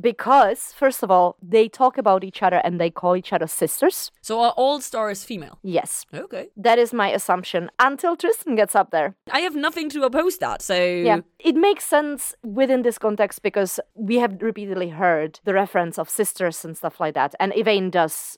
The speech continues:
Speaker 1: refer to herself as a woman.
Speaker 2: Yeah, I, I know that Yvain is a woman, but it was just like,
Speaker 1: Yeah.
Speaker 2: if Yvain is a woman, does she happen to appear in the shape of a woman, or are all stars gendered? Are there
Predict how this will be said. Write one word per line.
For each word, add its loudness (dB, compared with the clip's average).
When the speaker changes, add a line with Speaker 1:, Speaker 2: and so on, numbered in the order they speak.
Speaker 1:
refer 0
to -8
herself -2
as -6
a -6
woman. -14
Speaker 2:
Yeah, 2
I, 2
I 4
know 2
that -2
Yvain 0
is -8
a -8
woman, -14
but -6
it -8
was -6
just -8
like, -2
Speaker 1:
Yeah. 2
Speaker 2:
if -2
Yvain -2
is -8
a -12
woman, -8
does -2
she -12
happen -10
to -10
appear -6
in -6
the -6
shape -4
of -6
a -4
woman, -4
or -6
are -8
all -4
stars -6
gendered? -2
Are -2
there -6